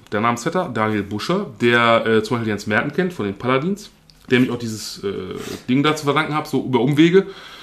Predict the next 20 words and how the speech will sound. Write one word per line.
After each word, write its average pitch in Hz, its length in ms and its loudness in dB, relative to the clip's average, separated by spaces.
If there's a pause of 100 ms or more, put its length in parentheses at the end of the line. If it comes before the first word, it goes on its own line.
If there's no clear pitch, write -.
(260)
Ähm, 139 520 6 (680)
und, 139 420 6
äh, 131 380 8 (160)
der 147 280 6
wiederum, 190 320 8
also 131 200 4
gut, 147 120 4
ist - 100 -4
gebürtiger 143 340 4
Düsseldorfer, 98 420 0
der 113 140 2
sagt 147 180 -2
natürlich, 127 360 -2
der 117 120 0
schrieb 147 240 -4
mir 131 180 4
und 123 100 0
sagte, 135 220 -2
„Hör 147 80 -2
mal, 156 340 2